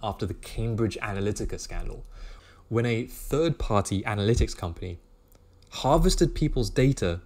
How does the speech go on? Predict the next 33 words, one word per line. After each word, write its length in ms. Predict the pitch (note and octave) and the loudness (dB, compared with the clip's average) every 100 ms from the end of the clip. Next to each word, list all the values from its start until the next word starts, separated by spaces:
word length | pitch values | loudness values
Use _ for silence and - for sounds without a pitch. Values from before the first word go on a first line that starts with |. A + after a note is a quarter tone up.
| - - | -14 -12
on 100 | A2 | -8
Facebook 720 | F#2+ - - D#3 - F#2 - - - - - _ - _ - | -8 0 2 2 0 -4 -4 -16 -20 -20 -20 _ -20 _ -6
and 200 | G#2 G#2+ | -2 2
used 260 | C#3+ F#3 | 2 4
that 220 | D#3 A#2 A2 | 4 2 2
data 440 | A#2 A#2 A2+ A2 - | 2 2 -2 -6 -10
to 100 | - | -8
then 280 | F#2+ A2+ G#2 | 0 0 0
target 480 | - - A#2 G#2+ A2 | -2 0 0 0 -2
adverts 640 | A2 G#2+ F#2+ F2+ - - - - - | 0 0 0 -2 -4 -10 -12 -20 -12
and 140 | F#2+ F#2+ | -8 -4
sway 240 | - G2+ | 0 0
the 80 | F#2 | 2
American 360 | F#2 F#2 F2+ | 2 0 0
election. 400 | G2 C#3+ - F#2+ - - - - - - - | 2 0 -2 -10 -14 -20 -20 -18 -14 -12 0
Funnily 360 | - D#3 E3 C#3 | 4 6 6 4
enough, 340 | G2+ G#2+ - | 6 4 4
that 220 | - C3+ - | 4 2 4
had 240 | B2+ B2 - - - | 4 2 -2 -10 -4
nothing 280 | B2 - C3 | 0 2 4
to 80 | |
do 120 | A#2 A2 | 4 2
with 100 | - | 0
cookies, 420 | - - F#2 F2 | 0 0 -2 -4
but 380 | A#2 D3 D3+ - - | 0 2 2 0 -2
it 100 | C#3 | 2
kind 220 | F#3 F3+ | 4 4
of 80 | C#3+ | 4
worked 240 | D3 C#3+ | 0 -2
in 80 | C3+ | -6
the 60 | |
same 300 | B2+ C#3+ B2+ | -4 -4 -2
way. 320 | C3 D#3 F2 | -2 -4 -8